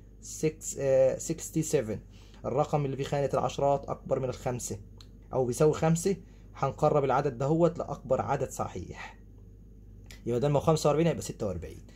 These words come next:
طيب، نشوف اللي بعد منه. هنا برضو النهاردة اللي بعد منه six hundred seventy-eight،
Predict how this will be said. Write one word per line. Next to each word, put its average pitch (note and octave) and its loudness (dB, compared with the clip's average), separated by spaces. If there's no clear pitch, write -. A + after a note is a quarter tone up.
طيب، A2+ -2
نشوف A2 -6
اللي C3 -2
بعد A#2+ 2
منه. D3+ 2
هنا C#3+ 4
برضو C3 4
النهاردة B2+ 0
اللي A#2+ -2
بعد A2 0
منه C#3 -2
six D3+ 0
hundred C#3 0
seventy-eight، C3 -2